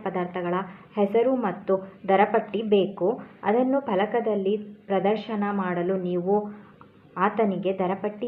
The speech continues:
ಸಿದ್ಧಪಡಿಸಿ ಕೊಟ್ಟು ಸಹಕರಿಸುವೆಯಲ್ಲವೇ? ರಂಗಣ್ಣ ಇದಕ್ಕೆ ಪೂರಕವಾಗಿ ನಿನಗೆ ನೀಡಿರುವ ಆಹಾರ ಪದಾರ್ಥಗಳ ಚಿತ್ರ ಮತ್ತು ದರ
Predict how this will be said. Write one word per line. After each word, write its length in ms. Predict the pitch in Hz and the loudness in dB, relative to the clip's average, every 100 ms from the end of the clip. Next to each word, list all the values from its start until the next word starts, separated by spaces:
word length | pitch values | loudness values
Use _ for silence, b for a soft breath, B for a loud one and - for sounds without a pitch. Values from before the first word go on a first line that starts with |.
| 226 | -4
ಸಿದ್ಧಪಡಿಸಿ 600 | 185 175 170 160 156 202 - | -4 -2 -4 -6 -6 -8 -4
ಕೊಟ್ಟು 280 | 170 175 190 185 B - | -4 -2 -4 -4 B -2
ಸಹಕರಿಸುವೆಯಲ್ಲವೇ? 1160 | 202 202 208 208 208 190 185 180 170 165 175 196 196 B B | -2 2 2 2 0 0 0 0 -2 -2 0 0 -2 B B
ರಂಗಣ್ಣ 400 | 202 233 247 233 226 233 226 | 0 2 0 -2 -4 -6 -2
ಇದಕ್ಕೆ 300 | 180 180 190 190 | 0 0 -2 -2
ಪೂರಕವಾಗಿ 680 | 214 220 214 196 185 175 185 | 2 2 2 0 -2 -2 -4
ನಿನಗೆ 360 | 180 170 165 | -4 -4 -4
ನೀಡಿರುವ 420 | 180 185 180 175 170 156 165 | -4 -2 -2 -2 -2 -2 -2
ಆಹಾರ 280 | 170 208 208 208 | -2 -2 -2 -2
ಪದಾರ್ಥಗಳ 560 | 180 175 170 - 160 165 165 B B - | -4 -4 -4 -6 -4 -6 -8 B B -4
ಚಿತ್ರ 260 | 220 233 214 180 | -2 2 2 0
ಮತ್ತು 220 | 160 - 254 | -4 -4 -2
ದರ 180 | 208 175 | 0 0